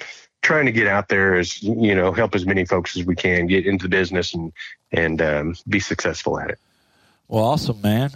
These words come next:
Speaker 2: Um... So look, guys, this is something you don't wanna miss. Two weeks from today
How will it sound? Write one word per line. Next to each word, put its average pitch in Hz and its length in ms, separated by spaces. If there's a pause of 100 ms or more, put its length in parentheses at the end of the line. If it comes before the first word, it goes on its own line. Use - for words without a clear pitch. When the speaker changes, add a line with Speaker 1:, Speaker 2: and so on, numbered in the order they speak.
(120)
Speaker 2:
Um... 107 420 (500)
So - 160
look, 135 180
guys, 110 360
this 123 100
is - 80
something 120 240
you 107 80
don't 107 140
wanna 101 160
miss. 101 380
Two - 200
weeks 117 260
from 101 120
today 95 520